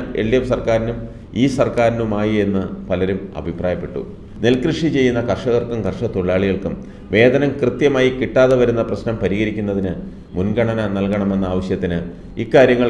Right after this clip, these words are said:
ഗൗരവത്തോടെ പരിഗണിച്ച് ആവശ്യമായ ഇടപെടലുകൾ സർക്കാരിൻ്റെ ഭാഗത്തുനിന്നുണ്ടാകുമെന്നും ഉറപ്പ് ലഭിച്ചു. ജലഗതാഗത സൗകര്യം വർദ്ധിപ്പിച്ച് ടൂറിസവുമായി ബന്ധപ്പെടുത്തി വ്യാവസായിക വികസന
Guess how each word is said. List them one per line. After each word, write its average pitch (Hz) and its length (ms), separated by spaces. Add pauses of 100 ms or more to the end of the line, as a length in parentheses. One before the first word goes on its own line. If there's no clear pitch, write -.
ഗൗരവത്തോടെ 117 480
പരിഗണിച്ച് 107 440
ആവശ്യമായ 107 500
ഇടപെടലുകൾ 110 500 (520)
സർക്കാരിൻ്റെ 110 440
ഭാഗത്തുനിന്നുണ്ടാകുമെന്നും 95 920 (220)
ഉറപ്പ് 85 280
ലഭിച്ചു. - 280 (600)
ജലഗതാഗത 135 580
സൗകര്യം 127 400
വർദ്ധിപ്പിച്ച് 117 540
ടൂറിസവുമായി 117 640
ബന്ധപ്പെടുത്തി 107 520 (540)
വ്യാവസായിക 135 560 (120)
വികസന 131 320